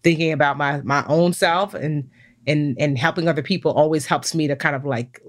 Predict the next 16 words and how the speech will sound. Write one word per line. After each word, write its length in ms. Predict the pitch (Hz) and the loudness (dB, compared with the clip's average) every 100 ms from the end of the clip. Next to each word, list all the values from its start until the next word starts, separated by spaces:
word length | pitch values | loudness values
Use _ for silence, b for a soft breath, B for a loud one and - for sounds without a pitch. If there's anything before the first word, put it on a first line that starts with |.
| _ _ - | _ _ -4
forget, 400 | 156 127 156 - | -4 2 0 0
at 100 | 151 | -4
least 200 | 151 - | -4 -2
for 60 | 147 | -2
a 40 | |
little 240 | 135 151 135 | 0 -2 -2
while, 280 | 131 127 113 | 0 0 -2
any 140 | 147 | -4
kind 180 | 135 139 | -4 -4
of 60 | 127 | -4
stress 280 | 139 135 | -6 -6
I 40 | 139 | -4
might 200 | 131 131 | -4 -4
be 80 | 123 | -4
experiencing. 640 | - - 139 120 123 123 | -4 -4 -2 -2 -2 -2
So, 280 | 147 135 | 0 0